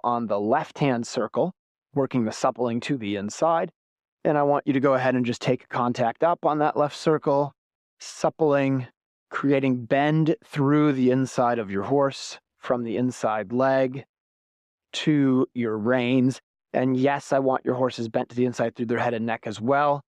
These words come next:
but I want you really thinking about, can you get the rib cage bent around the inside leg more than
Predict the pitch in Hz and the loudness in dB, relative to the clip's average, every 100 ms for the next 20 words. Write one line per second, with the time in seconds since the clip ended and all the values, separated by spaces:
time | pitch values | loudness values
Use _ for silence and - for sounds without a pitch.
0 | _ _ - 165 156 143 151 143 139 131 | _ _ -2 0 0 2 2 4 4 2
1 | - - 147 147 156 156 139 139 127 123 | -4 -4 2 4 4 4 2 -2 -4 -2
2 | 123 120 - 123 123 123 - 113 110 131 | -2 -4 -4 -4 -2 -2 -4 -6 -2 -2
3 | 123 - 120 95 85 - - 107 123 101 | -2 -4 -4 -4 -4 -10 -10 -4 -4 -4
4 | - - _ _ _ _ 117 107 98 107 | -12 -16 _ _ _ _ -4 -4 -2 -2
5 | 117 113 123 113 101 104 101 95 113 110 | -2 -2 -2 -2 -2 -2 -2 -2 -2 -2
6 | 104 101 98 98 | -2 -2 -2 -4